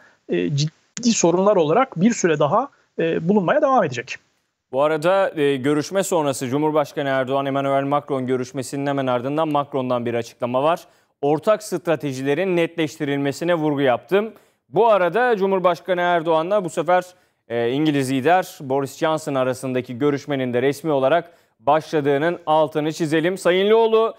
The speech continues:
Speaker 2: yan görüşmeler olarak görülüyor ama dikkat çekmek istediğiniz bir husus var mı? Hem Macron hem Boris Johnson görüşmelerinden, yoksa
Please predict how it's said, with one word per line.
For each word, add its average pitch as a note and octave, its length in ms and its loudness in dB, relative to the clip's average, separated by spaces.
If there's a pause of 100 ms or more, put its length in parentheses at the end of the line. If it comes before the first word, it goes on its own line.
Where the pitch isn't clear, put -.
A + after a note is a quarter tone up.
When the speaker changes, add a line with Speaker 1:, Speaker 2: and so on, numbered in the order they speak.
(240)
Speaker 2:
yan A3 340 2
görüşmeler G3 520 2
olarak D#3 400 2
görülüyor E3 320 2
ama B3+ 460 0
dikkat F#3 320 0
çekmek G3 340 -4
istediğiniz F#3+ 440 0
bir F#3+ 120 0
husus F#3 320 0
var B3+ 160 4
mı? A3 120 0
Hem F3+ 180 2
Macron F3 520 0 (260)
hem D#3+ 220 2
Boris E3+ 260 0
Johnson F3 420 0
görüşmelerinden, D3+ 800 2
yoksa G3 520 2